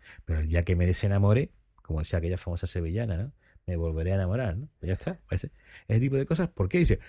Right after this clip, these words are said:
porque tenemos la idea de que son transitorios. No hay que cumplir. Ese tipo de planteamientos es, es letal.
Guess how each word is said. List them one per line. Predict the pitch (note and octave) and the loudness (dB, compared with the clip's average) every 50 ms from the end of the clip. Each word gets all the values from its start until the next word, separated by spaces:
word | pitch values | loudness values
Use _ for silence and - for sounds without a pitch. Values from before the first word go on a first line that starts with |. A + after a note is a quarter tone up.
| - - | -4 2
porque | - - F2 E2 | 2 4 4 4
tenemos | - E2 F2+ A2 A#2+ - | 2 2 2 2 2 4
la | C3 C3+ | 2 2
idea | C3+ D3 D3 | 4 4 2
de | D#3+ E3+ | 2 2
que | - G2 | 4 4
son | B2+ D3+ D#3+ | 4 4 2
transitorios. | - - A#2 G#2+ G#2+ - G2+ - - A#2+ A#2+ A2+ B2 - - C3 | 2 2 2 2 2 0 -2 -2 -2 -2 -2 -2 -6 -6 -2 -2
No | C3 C#3+ F#3 G3+ G3+ E3+ C3 A2 | 0 2 2 2 2 0 0 0
hay | A2+ A2 G2+ F#2+ | 0 0 0 0
que | - - E2+ | -2 -4 -6
cumplir. | - F2 E2 D#2+ D#2+ - - F2 D#2+ - _ _ _ _ _ _ _ _ _ _ _ _ _ _ _ _ _ _ _ _ _ _ _ _ _ _ _ _ _ _ _ _ _ _ - | -6 -6 -6 -6 -6 -6 -6 -6 -6 -6 _ _ _ _ _ _ _ _ _ _ _ _ _ _ _ _ _ _ _ _ _ _ _ _ _ _ _ _ _ _ _ _ _ _ 2
Ese | - F3 | 2 4
tipo | F#3 A3 F#3 - B2+ | 4 4 2 2 2
de | G#2 | 4
planteamientos | G#2 F#2+ F2 E2 - - D2+ D2 D2 C#2+ C#2+ D#2 - - E2 F2 - - | 4 2 2 0 -2 -4 -4 -4 -4 -4 -6 -6 -6 -4 -6 -6 -6 -8
es, | - - - - | -12 -12 -12 -10
es | - - - - - F#2 | -8 -6 -6 -6 -4 -2
letal. | F#2 G#2+ G#2+ - E2+ G#2 C#3+ F#3+ | -2 -2 0 0 -2 -4 -4 -6